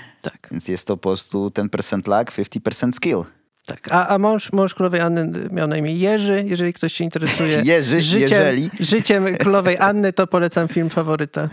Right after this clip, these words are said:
Speaker 2: A to w ogóle, a, to, to jest wszystko, to jest popkulturowe, zakleszczone jedno w
Speaker 1: Tak, no
Speaker 2: drugim.
Speaker 1: przecież znasz mnie.
Speaker 2: Zagnieżdżone, a, to ja myślałem, że to tak jest
Speaker 1: Ja się
Speaker 2: nieznane.
Speaker 1: gnieżdżę w popkulturze
Speaker 2: Ty się
Speaker 1: przecież.
Speaker 2: gnieżdżesz. Ty jesteś, e, ptakiem gniazdującym w popkulturze, ja jestem ptakiem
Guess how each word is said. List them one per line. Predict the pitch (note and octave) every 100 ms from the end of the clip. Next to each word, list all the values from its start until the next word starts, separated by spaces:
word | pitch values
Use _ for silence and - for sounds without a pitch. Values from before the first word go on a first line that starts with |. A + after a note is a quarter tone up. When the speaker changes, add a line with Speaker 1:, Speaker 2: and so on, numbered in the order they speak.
| -
Speaker 2:
A | G#2
to | G#2+ G#2
w |
ogóle, | G#2+ A#2+ A2+ -
a, | E3+ A3 A#3+ B3 B3 A3+
to, | D3
to | - B2+
jest | B2+
wszystko, | - D3+ - D#3+
to | -
jest | C3+ -
popkulturowe, | C3+ - C#3+ - D3 C#3+ C#3+ C3+
zakleszczone | C3+ - C#3 - D3 C3+
jedno | F3
w | A#3
Speaker 1:
Tak, | G#3
no | G3
Speaker 2:
drugim. | D3+ A2+
Speaker 1:
przecież | F#3 E3+
znasz | E3+ D3+ -
mnie. | D3 D#3
Speaker 2:
Zagnieżdżone, | G2+ A2 A2+ A#2+ A2+ A#2 C#3+ A#2 A#2 D#3+
a, | D3 C3
to | G#2+
ja | F#2+
myślałem, | F#2+ - A2 G#2+
że | F#2+
to | -
tak | F2 - -
jest | -
Speaker 1:
Ja | - F3
się | F#3+
Speaker 2:
nieznane. | E3+
Speaker 1:
gnieżdżę | F#3+ F3+ D#3 D#3
w |
popkulturze | - D#3+ D#3+ D#3 D#3
Speaker 2:
Ty | D3+
się | C#3+ E3
Speaker 1:
przecież. | -
Speaker 2:
gnieżdżesz. | - - - - - G#3 F3 D3+ B2 - -
Ty |
jesteś, | F2 E2 - - - -
e, | - -
ptakiem | - G#2 F#2+ E2+
gniazdującym | D#2 E2 D#2 F#2 D#2+ D#2 D2 - _ -
w |
popkulturze, | - E2 - D#2 - B2 A#2 F2
ja | G#2 F#2
jestem | E2 E2+ D#2+
ptakiem | F2+ - D#2+ D#2+